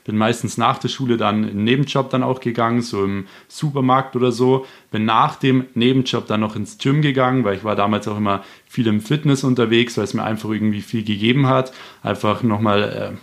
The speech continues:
keine Ahnung, es war einfach so ein, so ein Punkt, der mir am Tag viel gebracht hat, einfach mal auszuschalten. Und dann bin ich tatsächlich wirklich nach dem Gym,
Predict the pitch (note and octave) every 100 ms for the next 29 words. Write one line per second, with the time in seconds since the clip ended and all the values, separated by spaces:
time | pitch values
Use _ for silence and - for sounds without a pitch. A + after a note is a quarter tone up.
0 | - - F#2+ A#2 A2+ G2+ - - G#2+ G2
1 | G2+ G2 G2+ G2+ G2 G2 G2+ F#2+ A2+ A#2+
2 | A#2 G2+ G2+ G2 F#2+ - - - - G2
3 | G#2 A2 - A#2+ A2 G#2+ G#2 G2+ A2+ G#2
4 | F#2+ G#2 G2 - B2+ C3 C#3 - B2+ C3
5 | C#3+ C#3+ - - - - G#2+ A2 A2 A2
6 | A#2+ A#2 - B2 C3 C3+ B2 B2+ A#2 A2
7 | A2 A2 G#2+ B2+ C3+ - B2+ C3 C3+